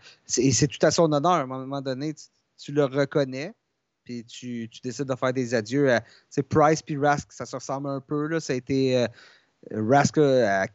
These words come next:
presque toute sa carrière avec la même organisation, là. On s'entend, il est repêché par Toronto, là, mais il ne jouait qu'uniquement qu'à Boston, là. Euh, c'est des cas qui sont similaires, puis c'est des cas, on, on verra, on verra, on va se croiser les doigts pour, euh, pour Carey Price, là, dans le,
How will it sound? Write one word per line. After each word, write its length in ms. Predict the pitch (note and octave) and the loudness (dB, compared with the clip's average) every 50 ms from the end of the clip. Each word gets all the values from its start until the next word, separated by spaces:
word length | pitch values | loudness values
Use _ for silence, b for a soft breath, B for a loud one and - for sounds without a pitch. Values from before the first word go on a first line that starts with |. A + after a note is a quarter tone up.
| _ _ - | _ _ -8
presque 260 | - C3 - - C3 | -8 -4 -4 -4 -2
toute 140 | - D3 - | 0 0 0
sa 100 | - C#3 | 0 0
carrière 160 | - C3+ C3+ C#3+ | 2 2 2 2
avec 100 | C#3 C3+ | 2 0
la 60 | C3 B2+ | -2 -2
même 120 | C3 C3 | -2 -2
organisation, 560 | B2+ B2 B2+ B2 B2+ A#2+ B2+ A2+ G#2+ - D#3 | -4 -2 -2 -2 0 0 -2 -2 -2 -2 -4
là. 60 | D#3+ - - | -6 -4 -4
On 300 | D3+ C#3+ C#3 C#3 C3 B2 | -4 -4 -2 -2 -4 -4
s'entend, 240 | - B2 A2+ A#2 C3 | -4 -4 -4 -2 -2
il 100 | C3 C3 | -2 -2
est 120 | B2 - | -2 -2
repêché 400 | A#2+ G#2+ - B2 A#2 A2 - C#3+ | -4 -4 0 0 0 2 0 0
par 180 | B2 A#2+ G#2+ - | 0 0 -2 0
Toronto, 520 | - B2 A2+ A#2 A2+ A2 A2 - D3 D3 | -2 -2 0 0 -2 -4 -2 0 0 0
là, 100 | C#3+ C#3 | 0 0
mais 120 | B2 A#2 A2 | 0 -2 -2
il 160 | G#2+ G#2+ G#2+ | -2 -2 -2
ne 220 | G#2+ G#2+ G#2 G2+ G2 | -2 0 0 -2 -2
jouait 220 | F#2+ - A#2 A#2 | -2 0 0 -2
qu'uniquement 440 | A2+ - A#2 A2+ A2 - - B2+ B2+ | 0 -2 -2 -2 -4 -2 0 -2 0
qu'à 140 | - C3 A2 | 2 0 0
Boston, 460 | G#2 G#2+ G#2 - - C3+ D3+ D3+ C#3 | 2 0 -2 0 -2 -2 0 0 -2
là. 80 | C3+ B2+ B B B B B B B B _ | -4 -6 B B B B B B B B _
Euh, 480 | G2+ F#2+ F2+ F2+ F#2 F#2 F#2 F2+ F2 F2 | -2 -2 0 0 0 0 0 0 -2 -2
c'est 340 | - - - - - - A2 A2+ | -4 -4 -6 -6 -2 -2 0 2
des 160 | B2 A#2 A2+ | 2 2 2
cas 160 | - D3 C#3 | 2 0 0
qui 80 | - - | 2 0
sont 120 | D#3+ C3+ | -2 -2
similaires, 540 | B2 - - C3+ C3+ C3+ C3 B2+ A#2+ C3+ D3+ D3+ | -2 -2 -4 -2 -2 0 2 2 2 2 0 -2
puis 80 | - | -6
c'est 200 | - - B2+ A#2 | -10 -8 -8 -6
des 120 | A2 A2+ A2 | -4 -6 -6
cas, 140 | - - | -4 -4
on, 260 | B2 A#2 A2+ A#2 B2 - | -2 -2 -2 -4 -4 -2
on 80 | - D#3+ | -2 2
verra, 480 | D3 F3+ G3+ G#3 G3 G3 G3 A3 A#3 _ | 4 4 4 6 4 4 2 0 -2 _
on 80 | - F3 | -6 -2
verra, 280 | E3 F#3+ F#3 D#3+ E3+ E3+ | 0 0 0 2 0 -2
on 20 | |
va 80 | E3 E3 | -4 -6
se 60 | - | -6
croiser 300 | - F3 F3 D#3+ D3+ E3+ | -2 -2 -2 0 0 -2
les 120 | D#3 D3+ C#3+ | -2 -2 -2
doigts 240 | C#3 D3 D3 C#3 | 0 -2 -2 -2
pour, 220 | - D3+ C#3 B2+ B2+ | -2 -4 -2 -2 -2
euh, 60 | A#2+ | -4
pour 180 | - - B2+ - | -4 -8 -10 -4
Carey 240 | - B2+ B2 A#2 A2+ | -4 -4 -4 -2 -2
Price, 220 | B2 A#2+ B2 A#2+ | -2 -4 -4 -2
là, 100 | B2+ A#2+ | -6 -4
dans 240 | A#2 A2+ G#2+ G#2+ G#2+ | -2 -2 -2 -2 -2
le, 200 | G#2+ G#2 G2+ | -2 -2 -2